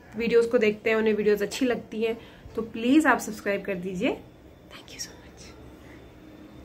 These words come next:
Back to back meeting, ये सीबीएसई बोर्ड्स की meeting, भाई साहब, पक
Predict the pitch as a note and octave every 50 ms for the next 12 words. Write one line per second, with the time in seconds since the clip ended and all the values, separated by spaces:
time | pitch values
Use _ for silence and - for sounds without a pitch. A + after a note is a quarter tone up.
0 | - - - - - - - - _ _ - - - A#3 A#3 B3 D#4+ D#4 D#4+ E4+
1 | D4+ C#4+ - F4+ D4+ C4 D4+ D4 C#4+ C#4+ C4+ C4 C4 C4+ C4+ C4 B3+ - - B3
2 | B3 A#3+ A#3+ A#3+ A#3+ A#3+ A#3 - C#4+ C#4 C4+ C#4 C#4+ C4+ - C#4+ C4+ C4+ A#3+ A3+
3 | C4+ C4+ C4+ C4+ C4+ C4 - C#4+ C#4+ B3 A3+ B3+ B3 A#3+ B3 B3 B3+ - - -
4 | - C#4 C#4 C4 C4 B3+ B3 B3 A#3+ - A#3+ B3 B3 B3+ B3+ B3 B3 A3+ G#3 F#3
5 | - - - - - - - - - - - - - - - - - - C4+ C4
6 | A#3